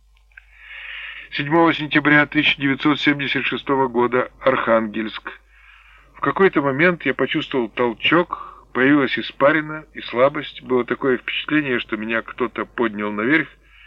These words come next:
и как бы оттуда я вел разговор. Когда я вошёл в свой кабинет и сел за стол, почувствовал страшный удар по голове и услышал отчётливый голос на чистейшем русском языке: «Внимание!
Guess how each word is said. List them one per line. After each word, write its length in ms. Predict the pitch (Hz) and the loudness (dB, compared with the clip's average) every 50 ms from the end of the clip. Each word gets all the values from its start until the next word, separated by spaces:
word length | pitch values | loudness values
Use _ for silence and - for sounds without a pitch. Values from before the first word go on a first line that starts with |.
| - - - - - _ - | -20 -20 -20 -20 -16 _ -10
и 60 | 117 | -4
как 220 | - 156 151 135 | -2 -2 -2 0
бы 140 | 127 131 135 | 0 0 0
оттуда 540 | 147 - _ - 170 165 139 139 139 139 - - | 0 0 _ 2 2 2 4 2 0 0 -2 -4
я 180 | 107 107 117 | -4 -2 0
вел 200 | 117 123 123 123 | 0 2 2 2
разговор. 580 | 123 123 117 107 107 120 113 107 110 107 104 - - _ _ - - - - - - - - - - | 2 0 -2 -2 -2 -2 0 0 0 -2 -2 -4 -10 _ _ -20 -20 -20 -20 -20 -20 -20 -20 -20 -6
Когда 300 | - 131 131 135 151 180 | -2 -2 0 4 4 6
я 80 | 170 160 | 6 6
вошёл 340 | 151 147 - - 170 160 143 | 4 2 2 2 2 0 0
в 80 | - | -2
свой 260 | - 143 143 143 135 | -6 -4 -2 -2 -2
кабинет 520 | 139 - 123 117 117 117 139 156 151 - - | -2 -4 -6 -4 -6 -6 -6 -6 -6 -6 -8
и 140 | - 143 - | -10 -10 -6
сел 240 | - - 139 131 | -4 -2 -2 -2
за 160 | 113 104 107 101 | -2 -2 -6 -8
стол, 360 | - - - 160 170 170 160 | -6 0 2 2 2 2 2
почувствовал 600 | - - 127 - - 143 - - - 147 135 117 | -2 -4 -4 -2 -4 -4 -4 -6 -8 -8 -8 -8
страшный 540 | - - - 180 202 185 - - - 160 156 | -8 -4 -2 0 0 0 -2 -6 -6 -6 -6
удар 260 | 143 135 139 131 127 | -2 0 0 -2 0
по 160 | - 127 120 | -2 -4 -2
голове 420 | 120 127 127 139 151 175 170 170 | 0 2 2 4 4 2 2 0
и 120 | - - 135 | -2 -2 -2
услышал 440 | 127 120 - - 151 135 - 139 127 | -2 -2 -4 -6 -8 -6 -4 -4 -2
отчётливый 640 | 113 104 - - - 165 160 - - 131 123 123 113 98 | -4 -4 -4 -2 -2 -2 -2 -2 -4 -6 -6 -6 -6 -4
голос 460 | 101 127 143 139 135 123 - - - | -2 0 0 0 0 -2 -4 -6 -8
на 100 | 117 113 | -8 -6
чистейшем 640 | - - - - - - 156 151 143 - - 123 113 | -6 -6 -6 -6 -2 0 0 0 0 0 -4 -4 -2
русском 380 | 117 123 117 - - - 107 107 | -2 -2 -4 -4 -6 -6 -6 -6
языке: 380 | 107 104 107 110 - 110 98 | -6 -6 -8 -6 -6 -6 -6
«Внимание! 640 | 98 104 120 127 135 143 160 175 185 202 208 208 202 | -4 -6 -4 0 2 4 4 4 4 4 4 4 2